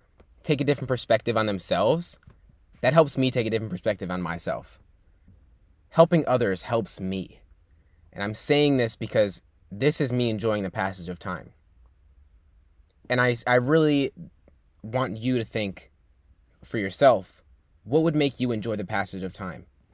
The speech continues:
Because where you want to be tomorrow, what you want to have tomorrow, who you want to become tomorrow will not matter if you're not enjoying today. And this perspective has truly given me so much gratitude for the moment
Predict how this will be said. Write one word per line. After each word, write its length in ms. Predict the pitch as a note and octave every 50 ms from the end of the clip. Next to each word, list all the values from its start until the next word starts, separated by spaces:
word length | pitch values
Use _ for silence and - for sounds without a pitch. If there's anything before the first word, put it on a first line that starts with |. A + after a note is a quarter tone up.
| _ _ - - - - _ _ _ _ -
Because 440 | A#2+ A2+ - B2+ A#2 A2 G#2 - -
where 280 | - G#2+ G2+ A#2+ C3+ D#3
you 160 | E3 D#3+ D3+
want 240 | C3+ C3+ C3 B2 B2+
to 100 | C3+ B2
be 120 | A2+ A#2+
tomorrow, 520 | A2 G#2+ G#2 G#2 G#2+ G#2+ G#2+ G#2 G2+ F#2+ F#2
what 220 | F#2 G2+ A#2 -
you 120 | A#2+ A#2+
want 180 | A2 A2 A2 G2
to 60 | - F#2+
have 360 | F#2+ G#2 A2+ G#2+ G#2+ G#2 -
tomorrow, 560 | - A#2 G#2+ G2 F#2+ F#2+ F#2+ F#2+ F#2 F#2 F2+ -
who 100 | - A#2+
you 120 | A#2 A#2
want 180 | A2 A2+ G#2 F#2+
to 60 | G#2
become 380 | F#2 G2+ F2+ - - A#2 A#2 A#2
tomorrow 580 | - A#2 G#2+ G2 F#2+ G2 G2 F#2+ F#2 F#2 F2+ -
will 240 | F#2 G#2+ A#2+ C3 C3+
not 220 | B2+ A#2+ A#2+ -
matter 360 | G2 G2 F#2+ G2+ G2 G2 F#2+ F2
if 140 | F2 - -
you're 100 | F#2 G2
not 180 | G#2 A2 E2
enjoying 400 | G2 A2 F2+ G2+ F#2+ G2 F#2+ F#2
today. 400 | - F#2+ D#2+ D2+ D#2+ D#2+ - G2+ _ _ _ _ _ _ _ _ _ _ _ _ _ _ _ _ _ _ _ _ _
And 260 | A2 A#2 A#2 G#2 - -
this 320 | G2+ C3+ C3+ C3+ - -
perspective 640 | - - B2 - - - A#2+ A2 - - A2+ G#2 F#2+ F2
has 280 | G#2 G#2 G#2 G2+ F#2 - _
truly 440 | - - - C#3+ C#3 C3+ C3+ A#2+ G#2
given 260 | F2+ A2 G#2+ G#2+ G#2
me 100 | G#2 G2
so 260 | F#2 - - - A2
much 200 | A2+ A2 G#2 -
gratitude 460 | - F2+ F#2 F#2 G2 - - A2 G2
for 100 | - -
the 80 | F#2+ F#2
moment 440 | E2 E2 E2+ F#2 F#2+ A2 B2+ -